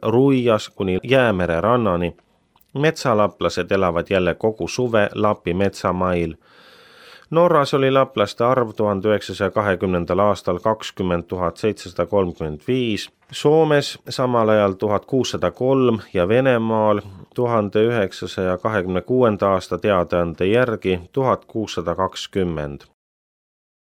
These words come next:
Lapi elanike kogusumma on olnud siis umbes kolmkümmend üks tuhat ükssada ja see on viimastel aegadel püsinud enam-vähem samana, kuigi põdrapidajate arv on pidevalt langenud.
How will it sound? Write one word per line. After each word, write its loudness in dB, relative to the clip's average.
Lapi 0
elanike 2
kogusumma 0
on -2
olnud 0
siis -6
umbes -4
kolmkümmend -2
üks -8
tuhat -4
ükssada -6
ja -2
see -2
on 0
viimastel 0
aegadel 0
püsinud -4
enam-vähem -2
samana, -2
kuigi 0
põdrapidajate 0
arv 0
on -2
pidevalt -2
langenud. -4